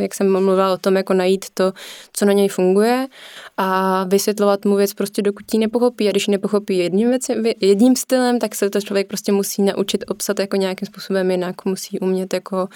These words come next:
to nejenom předvést, ale i předat, jak jsem říkala. Takže jako je tam prostě spoustu paralel. Ehm, je to prostě práce s lidma a je to, je to práce na tom předat jim nějakou zkušenost a nějakou dovednost a,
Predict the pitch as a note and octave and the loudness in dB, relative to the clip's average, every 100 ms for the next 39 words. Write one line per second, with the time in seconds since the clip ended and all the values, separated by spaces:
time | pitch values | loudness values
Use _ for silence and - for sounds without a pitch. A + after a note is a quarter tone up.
0 | - - - - G3 F#3 F3+ F#3+ F#3+ F#3+ | -16 -20 -16 -2 0 2 4 4 4 4
1 | F#3+ G3 F3+ F3 - F#3 F3 F#3 - F3+ | 0 -2 -2 -4 -2 -2 -2 -4 -4 -4
2 | F3+ F3+ - F#3+ F3+ - E3+ F3+ F3 F3+ | -4 -6 -8 -8 -8 -6 -6 -6 -2 -4
3 | - - - - G3 G3 G3+ F#3+ - G3 | -4 -20 -8 -4 -2 0 0 0 -6 -6
4 | F#3 F3+ F#3+ E3+ F3 F3 F3 F3+ F#3 F3+ | -4 -2 -2 -2 -2 0 -2 -4 -4 -2
5 | E3+ E3+ E3+ E3+ E3+ E3 E3 - G#3 F#3 | -2 -2 -2 -4 -4 -6 -8 -12 -8 -6
6 | F#3 F#3 - - F#3 E3+ F3 - F3+ F3+ | -6 -10 -10 -6 -4 -4 -6 -4 -2 0
7 | F3+ F3 F3+ F3+ F3 - F3+ F3+ F#3+ F3+ | 0 -2 -4 -6 -8 -6 -4 -4 -4 -4
8 | - F3 F3+ F#3+ F#3 F3+ E3 - F3 F3+ | -4 -4 0 0 0 -2 -4 -6 -4 -2
9 | F#3 F#3 F3+ E3+ F#3 - F3+ - F3+ E3+ | 0 0 0 -2 -6 -4 -6 -2 -4 -4
10 | F#3+ F3+ F3+ F3 F3 F3+ F3+ F3+ - F#3+ | -6 -4 -4 -2 -2 -2 0 -2 -2 -4